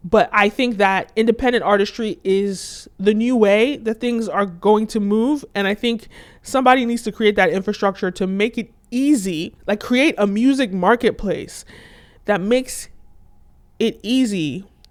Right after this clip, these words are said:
I think it, it needs to be like TikTok that does this. It really does need to be TikTok. Allows us on TikTok to purchase the N F T of the viral song. TikTok,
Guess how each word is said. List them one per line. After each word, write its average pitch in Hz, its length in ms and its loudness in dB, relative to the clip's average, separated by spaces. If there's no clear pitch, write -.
I 240 100 -8
think 403 180 2
it, - 160 -2
it 226 80 0
needs 262 240 -6
to 262 80 0
be 214 160 -2
like 180 240 -6
TikTok 190 400 -4
that 156 160 -8
does 151 180 -6
this. - 320 -16
It 233 100 2
really 269 240 6
does 247 140 6
need 220 160 -2
to 202 80 -6
be 175 80 -8
TikTok. 170 480 -4
Allows 220 500 6
us 190 400 2
on 208 220 4
TikTok 208 460 -2
to 190 140 -2
purchase 214 560 -4
the 185 240 -10
N 208 120 0
F 208 160 -2
T 220 260 -6
of 170 180 -6
the 175 120 -4
viral 180 340 -2
song. - 440 -6
TikTok, 220 540 -2